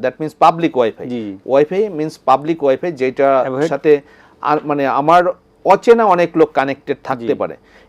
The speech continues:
Speaker 1: এই টাইপের, আহ,
Speaker 2: সেক্ষেত্রে
Speaker 1: ওয়াইফাই
Speaker 2: আপনাকে
Speaker 1: ব্যবহার করাটা
Speaker 2: আপনার,
Speaker 1: মনে হয়
Speaker 2: আহ, প্রোটেকশন নিয়েই ইউজ করতে হবে।
Speaker 1: জি।
Speaker 2: আর আরেকটা এই কার্ড রিলেটেড একটা ক্রাইম আমি যেটা দেখেছি
Speaker 1: জি,
Speaker 2: দেশের
Speaker 1: প্লিজ।
Speaker 2: বাইরে, যে দেশের বাইরে সব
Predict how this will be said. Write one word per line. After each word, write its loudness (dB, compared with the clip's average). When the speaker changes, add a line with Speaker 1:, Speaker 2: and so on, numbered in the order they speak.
Speaker 1:
এই 2
টাইপের, 4
আহ, 0
Speaker 2:
সেক্ষেত্রে 0
Speaker 1:
ওয়াইফাই 6
Speaker 2:
আপনাকে 2
Speaker 1:
ব্যবহার 4
করাটা 0
Speaker 2:
আপনার, 4
Speaker 1:
মনে -2
হয় 4
Speaker 2:
আহ, 2
প্রোটেকশন -6
নিয়েই 2
ইউজ -4
করতে -6
হবে। -8
Speaker 1:
জি। -8
Speaker 2:
আর -2
আরেকটা 4
এই -12
কার্ড 2
রিলেটেড -2
একটা -2
ক্রাইম -2
আমি -2
যেটা -2
দেখেছি -6
Speaker 1:
জি, -4
Speaker 2:
দেশের -6
Speaker 1:
প্লিজ। -6
Speaker 2:
বাইরে, -10
যে -2
দেশের -8
বাইরে -2
সব -4